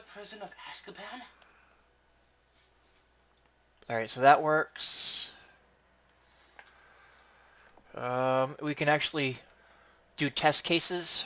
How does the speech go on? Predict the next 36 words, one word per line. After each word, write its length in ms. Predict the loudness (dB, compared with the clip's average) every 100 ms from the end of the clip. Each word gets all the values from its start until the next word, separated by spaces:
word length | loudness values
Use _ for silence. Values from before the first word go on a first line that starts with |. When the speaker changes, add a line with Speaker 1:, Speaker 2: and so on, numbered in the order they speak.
| -4
Speaker 2:
right 180 | 4 6
on 100 | 6
the 60 | 4
page 320 | 0 0 0
here. 320 | -2 0 0 -2 -10 -10 -12 -14
If 140 | -12 -10
it's 100 | -8
a 60 | 2
one, 240 | 6 6
it 100 | 4
doesn't 220 | -2 -4
show 220 | 0 2
anything. 580 | 2 0 -2 -2 -4 -6 -14 -20 -20 -20 -20 -12
So 380 | -6 -2 0 0
we 140 | -2
need 160 | -2 -6
to 80 | -4
make 180 | -4 -4
sure 320 | -4 -2 -2
that 380 | 0 4 4 2
we 120 | -4
have 460 | 0 4 4 2 -2
the 520 | -8 -6 -4 -6 -8 -12 -16 -16 -20 -20 -18
case 400 | -2 0 2 0
where 220 | 2 0 0
if 140 | -4
it's 280 | -10 -10 0
not 240 | 6 6
a 80 | 6
zero, 680 | 0 0 4 4 4 2 -6 -20 _ _ _ -20 -20 -20 -20 -20 _ -20 -20 -20 _ -10
it 140 | 0
actually 400 | 2 2 -2 -4
shows 400 | -4 0 0 -2
whatever 360 | -2 -2 -2 -4
it 60 |
is. 640 | -2 0 2 4 4 4